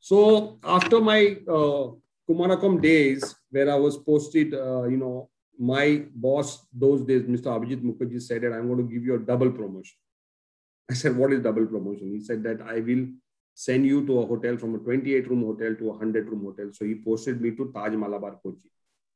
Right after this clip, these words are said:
After that, in that, uh, Taj Malabar Kochi also, you know, was,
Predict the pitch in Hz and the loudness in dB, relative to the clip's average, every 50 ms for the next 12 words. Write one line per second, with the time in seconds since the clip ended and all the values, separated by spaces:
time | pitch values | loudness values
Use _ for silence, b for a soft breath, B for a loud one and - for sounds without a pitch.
0 | _ _ _ _ _ _ _ _ _ _ _ - 117 127 - 175 160 151 160 160 | _ _ _ _ _ _ _ _ _ _ _ -8 -6 -2 0 2 2 4 2 0
1 | 156 - - - 131 123 127 131 147 147 151 - - 131 127 117 113 110 110 - | 0 -4 -6 -4 -2 0 2 2 2 0 -2 -6 -10 -8 -8 -6 -6 -6 -8 -10
2 | - _ - 131 143 147 147 147 143 147 147 151 147 131 - 143 135 135 - 147 | -12 _ -6 -4 -2 -2 0 0 -2 -2 -2 -2 -4 -4 -2 -2 -2 -2 0 0
3 | 139 139 139 117 113 123 127 123 - 147 143 143 143 139 135 - - 127 123 123 | 0 0 0 0 0 -2 -2 -2 -2 -2 -2 0 -2 -4 -6 -8 -8 -6 -4 -4
4 | 123 123 120 113 - - 117 117 117 123 120 120 - - _ | -4 -4 -6 -8 -12 -14 -8 -6 -4 -4 -4 -6 -8 -20 _